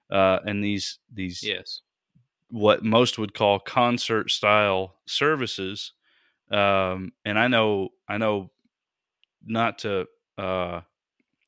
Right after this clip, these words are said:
Speaker 1: not to put you on the spot, Dad, but I know you have a decibel meter at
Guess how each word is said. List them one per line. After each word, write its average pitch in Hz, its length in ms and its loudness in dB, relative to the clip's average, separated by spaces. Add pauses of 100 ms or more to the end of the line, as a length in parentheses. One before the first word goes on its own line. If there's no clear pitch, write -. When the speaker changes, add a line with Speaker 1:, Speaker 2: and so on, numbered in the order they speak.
(220)
Speaker 1:
not 139 220 4
to 135 60 -8
put 147 260 0
you 131 60 0
on 113 120 0
the 107 60 -6
spot, 127 460 4
Dad, 98 340 -2
but 104 300 -2 (440)
I 110 60 -2
know 127 160 -2
you 131 240 -2
have 123 300 0
a 110 80 2
decibel 120 520 -2
meter 98 460 -6 (1400)
at 107 460 -2